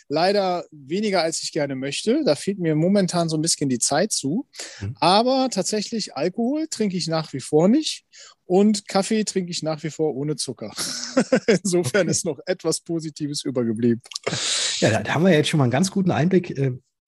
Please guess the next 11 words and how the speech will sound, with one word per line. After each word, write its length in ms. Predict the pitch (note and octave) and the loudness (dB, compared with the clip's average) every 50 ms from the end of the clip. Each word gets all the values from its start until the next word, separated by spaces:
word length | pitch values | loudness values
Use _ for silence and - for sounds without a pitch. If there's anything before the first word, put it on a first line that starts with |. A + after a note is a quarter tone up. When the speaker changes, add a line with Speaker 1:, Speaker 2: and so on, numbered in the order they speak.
| _ _ _ | _ _ _
Speaker 2:
in 220 | - C#3+ C3+ C#3 C3+ | -2 0 0 0 2
deine 380 | C3 A#2+ B2 B2+ C3+ B2+ B2+ A#2+ | 2 2 4 4 4 4 4 2
Kaffeetrinkweise 1400 | - - - F3+ F#3+ G#3+ E3 - - - B2+ B2 A#2 - - _ _ _ G#2 G#2 F#2 G2+ B2+ C3+ F3 F#3+ F3+ | 0 -2 -2 2 4 4 2 2 4 2 2 2 2 -2 -8 _ _ _ -2 0 2 2 2 4 4 4 4
und 140 | C#3 C#3 C#3 | 2 2 0
auch 100 | B2+ B2 | 2 2
in 80 | C#3+ C3+ | 2 4
deine, 380 | B2+ A#2 A#2 B2 B2 A#2 - _ - - _ _ _ _ - | 4 2 2 2 0 0 -2 _ -20 -20 _ _ _ _ -12
äh, 320 | C#4 C#4+ C4+ C4 C4 G#3+ | -6 -2 2 4 6 6
Speaker 1:
Äh. 60 | D#3 | 4
Speaker 2:
sportliche 760 | C3+ - - C3+ C#3 E3 - B2+ G2 F2 - F#2 E2+ F#2 G#2 _ _ _ _ - | 4 0 0 2 2 2 2 0 -4 -2 -4 -6 -8 -8 -10 _ _ _ _ -10
Weise, 440 | G2 G2 F#2+ G2+ G2+ F#2+ E2+ E2+ | -6 -6 -4 -4 -6 -6 -10 -10